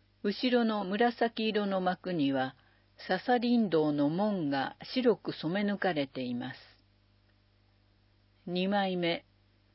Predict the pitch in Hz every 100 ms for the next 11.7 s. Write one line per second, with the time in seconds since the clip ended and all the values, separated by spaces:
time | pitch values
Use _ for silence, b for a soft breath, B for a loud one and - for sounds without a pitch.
0 | _ - 262 220 156 151 151 - - 254
1 | 247 202 196 233 214 175 143 135 139 139
2 | b b b _ - - - 247 254 226
3 | 233 214 208 202 190 196 - 185 233 208
4 | 160 - 143 143 151 - - 170 175 -
5 | 226 214 190 175 - 139 127 123 120 135
6 | - _ _ _ _ _ _ _ _ _
7 | _ _ _ _ _ _ _ _ _ _
8 | - 196 190 185 160 - _ _ _ _
9 | _ _ _ _ - - 208 240 277 214
10 | 165 156 170 - 247 240 233 226 240 214
11 | 170 - 143 - - 196 -